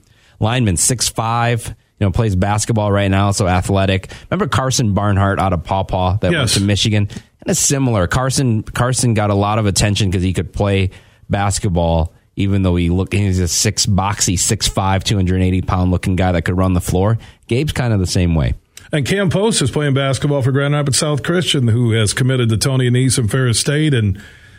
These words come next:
Speaker 2: you know, when you watch those guys who are big, who can move like that, and I, I saw Cam, uh, Post play against, uh, F H E, Grand Rapids Forest Hills Eastern, and I was like, "Hey, this dude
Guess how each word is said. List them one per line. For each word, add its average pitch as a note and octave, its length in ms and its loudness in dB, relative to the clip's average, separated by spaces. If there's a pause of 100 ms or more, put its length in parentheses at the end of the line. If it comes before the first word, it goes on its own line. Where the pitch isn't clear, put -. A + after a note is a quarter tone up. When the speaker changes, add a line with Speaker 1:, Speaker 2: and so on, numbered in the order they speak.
(100)
Speaker 2:
you A#2+ 100 0
know, B2 80 2
when B2 120 2
you B2+ 80 2
watch C3+ 320 0
those F3+ 180 2
guys D#3 400 2
who D3 100 2
are B2+ 100 2
big, B2+ 320 0
who B2+ 80 2
can G#2+ 160 -2
move A#2+ 220 2
like C#3 240 0
that, C#3+ 220 0
and B2 120 0
I, A2 180 2 (200)
I A2+ 140 0
saw B2 260 0
Cam, A2 580 0 (680)
uh, G#2+ 120 0
Post E3+ 400 -2
play A2 240 0
against, G2+ 580 0 (840)
uh, A2 240 0
F B2+ 240 -2
H A2+ 260 0
E, C#3+ 80 0
Grand A#2+ 220 2
Rapids A2 200 2
Forest A#2 280 0
Hills A2 180 0
Eastern, C#3 320 0
and A#2 100 4
I B2 80 2
was B2+ 160 2
like, A#2 380 -2 (100)
"Hey, F3+ 120 0
this F3 160 0
dude A#2 440 0